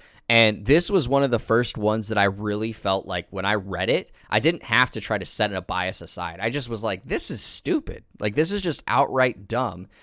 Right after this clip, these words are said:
And I hope that they do some kind of clarification later where it is what you're saying. It's gonna be like Ghost of Tsushima or Death Stranding, where it is maybe you gotta pay ten dollars to get the,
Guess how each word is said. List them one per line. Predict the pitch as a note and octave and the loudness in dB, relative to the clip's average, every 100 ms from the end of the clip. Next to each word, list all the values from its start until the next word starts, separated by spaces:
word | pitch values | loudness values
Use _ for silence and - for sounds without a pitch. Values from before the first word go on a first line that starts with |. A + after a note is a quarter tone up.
| - | -10
And | - B2 A#2+ A#2 A#2 - _ _ - | 2 6 6 4 0 -8 _ _ 4
I | B2 | 6
hope | A#2 G#2 D3+ - - | 6 6 4 4 2
that | B2 - | 2 2
they | G#2+ | -2
do | A#2+ | -4
some | A#2+ A#2 | -6 -4
kind | A#2+ G#2+ | -2 -2
of | |
clarification | - A#2 A2+ G#2 - G#2+ - F#2+ | 0 0 2 0 -2 -2 -2 -4
later | G2 G#2+ G2 | -2 0 -2
where | F2 F#2 F2 E2+ - - G#2 - | -2 -2 -2 -2 -6 -12 -10 -6
it | G#2 | -2
is | A#2 G#2+ | -2 -2
what | G#2 - | -4 -4
you're | G2+ | -6
saying. | - G#2 F2+ | -2 -2 -2
It's | E2 - | -6 -4
gonna | A#2+ | -2
be | A2+ | -2
like | A#2 G#2 | -2 -2
Ghost | G2+ G#2+ - | 0 -4 -2
of | G2+ | -6
Tsushima | A2 G2 G#2 G2 F#2 - - | -4 -4 -2 -2 -2 -6 -10
or | - | -6
Death | F#2+ A2 G2 | 0 0 0
Stranding, | - G2+ F#2+ F#2 F2+ F#2+ | -2 0 0 -2 -6 -4
where | F2+ F2 E2+ - - | -2 0 -2 -10 -8
it | - A2 | -2 0
is | A2 G2+ | 0 -2
maybe | G#2 G2 F#2+ | -2 -2 -2
you | F#2+ | -4
gotta | F#2 F2 | -4 -4
pay | - | -6
ten | F2 - F#2+ | -4 -2 0
dollars | F2 E2 E2 E2+ | 0 0 -2 -8
to | - | -8
get | F#2+ - | -8 -4
the, | F2 E2 | -2 -2